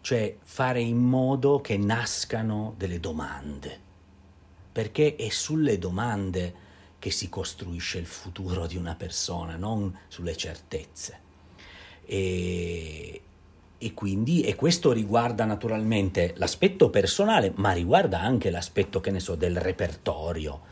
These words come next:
eh, del "ma sto suonando il repertorio veramente quello giusto per me", eccetera, eccetera. Cioè, eh, e quindi penso che, s-,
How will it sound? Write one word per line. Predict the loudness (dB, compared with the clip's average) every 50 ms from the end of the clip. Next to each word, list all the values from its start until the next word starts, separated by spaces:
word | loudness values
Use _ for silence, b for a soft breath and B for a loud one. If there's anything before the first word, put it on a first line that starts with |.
| B B B B B B B B B
eh, | -6 -4 -2 0 0 0 0 0 0 -2 -2 0 2
del | 4 4 4 4 2
"ma | 4 4 4
sto | 4 2 4 4 2
suonando | 2 2 2 2 2 2 2 2 2 2 2 2 2 2 4 4 4
il | 2 2
repertorio | 0 -2 -2 -2 -4 -4 -4 -4 -4 -4 -2 -2 -2 -2 0
veramente | 0 0 2 2 2 2 2 0 0 0 0
quello | 0 0 0 0 0 -2
giusto | -2 -4 -4 -4 -4 -4 -6 -6 -6 -8 -6
per | -4 -4 -4 -2
me", | -2 -4 -2 -2 -2 -2 -2 B B B B B B B
eccetera, | -6 -4 4 4 6 6 6 4 2
eccetera. | 2 0 -2 -2 -2 -2 -4 -6 -6
Cioè, | 2 6 8 8 10 8 6 2 B B B B B B
eh, | 2 4 4 4 4 4 4 4 4 4 2 2 2 0 0 0 0 0 0 -2 -2 -4 -6 -6 -8 -8 -8 -10 -10 -10 -12 -12 -12 -12 -12 -12 -12 -14 -14 -14 -14 -14 -16 -18 -20 -20 -18 -16 -12 -10
e | -10 -4
quindi | 0 2 4 6 8 8 6 6 4 -2 -12 -18 -18 -18 -18 4
penso | 6 8 8 8 8 6 6 6 6 4 6
che, | 6 8 10 10 10 8 2 -8 -18 -20 -20 -20 -20 -20 -20 -20 -20 -20 -20 -20 -20 -16
s-, | -12 -12 -12 -12 -12